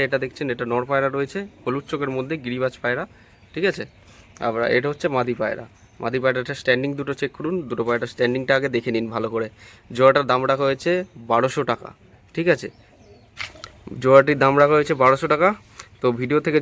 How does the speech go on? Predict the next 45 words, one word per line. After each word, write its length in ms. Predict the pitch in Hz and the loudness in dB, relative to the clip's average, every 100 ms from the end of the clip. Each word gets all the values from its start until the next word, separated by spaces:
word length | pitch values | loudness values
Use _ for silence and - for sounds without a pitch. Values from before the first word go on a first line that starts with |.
| 139 | 0
যদি 120 | 143 139 | 0 0
আপনার 180 | 143 135 | 0 0
কেউ 100 | 147 143 - | 0 0 2
ফোন 160 | 143 156 | 2 4
করেন, 200 | 139 160 208 - - 120 | 4 4 2 -6 -4 0
মাত্র 200 | 120 151 139 | 2 2 2
হাজার 220 | 117 127 - | 2 0 -2
টাকায় 200 | 131 139 | 0 2
এই 60 | 131 | 2
পায়রা 200 | - 117 123 | 2 2 4
জোড়াটা 240 | 127 127 131 | 2 2 0
নিয়ে 120 | 117 113 | 0 -2
নিতে 140 | 107 107 | -2 -2
পারবেন, 240 | 110 107 - - _ _ - | -4 -6 -12 -18 _ _ -14
ঠিক 100 | 151 175 | 0 0
আছে? 120 | - 110 - - - - - _ _ _ - - - - - - | 0 -4 -14 -20 -20 -20 -20 _ _ _ -20 -20 -20 -20 -20 -8
এই 40 | 120 | -2
যে 40 | 113 | 2
বাঁদিকেরটা 400 | 120 127 143 151 139 | 2 2 0 0 2
মাদি, 160 | 135 202 196 | 2 0 0
ডান 100 | 120 120 | 0 0
দিকেরটা 260 | 127 - 127 | -2 -2 -2
নর। 140 | 107 107 - - 117 | -2 -4 -12 -18 0
জোড়াটির 300 | 120 120 127 | 2 2 0
দাম 100 | 123 131 | 0 2
রাখা 120 | 135 143 | 2 2
হয়েছে 180 | 139 131 | 2 2
বারোশো 220 | 127 135 147 | 2 0 -2
টাকা। 160 | 151 208 285 269 - - - - | 0 0 -2 -10 -18 -20 -10 0
তো 60 | 123 120 | 2 4
দাম 100 | 120 127 | 4 2
দর 100 | 127 | 0
করলে 200 | 139 160 208 127 | 2 2 2 4
হাজার 200 | 127 131 | 2 2
টাকার 180 | 139 139 127 | 2 0 0
মধ্যে 200 | 131 202 214 | 0 0 2
পায়রা 200 | 131 120 127 | 2 2 2
জোড়াটা 240 | 127 139 131 | 2 2 0
নিয়ে 100 | 127 | 2
নিতে 140 | 123 127 | 2 2
পারবেন। 220 | 131 160 170 | 0 2 0
ডেলিভারি 300 | 123 123 131 143 | 0 0 0 2
করলে 140 | 165 143 | 0 0
ডেলিভারি 300 | 135 131 127 139 | 0 0 2 2
চার্জ 160 | 123 | 2